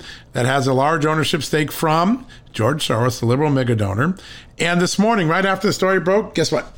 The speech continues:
Ford Motor Company, another investor in the company, it pulled its stock out, sold off eight million dollars. The company is tanking. Part of the reason we wrote the story, there was a lot of questions about this company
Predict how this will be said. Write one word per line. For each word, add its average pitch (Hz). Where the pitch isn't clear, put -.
Ford 220
Motor 220
Company, 110
another 151
investor 139
in 147
the 131
company, 143
it 180
pulled 170
its 143
stock 139
out, 127
sold 139
off 131
eight 165
million 147
dollars. 131
The 120
company 135
is 120
tanking. 135
Part 208
of 185
the 160
reason 143
we 135
wrote 131
the 117
story, 107
there 107
was 104
a 110
lot 139
of 147
questions 147
about 127
this 110
company 120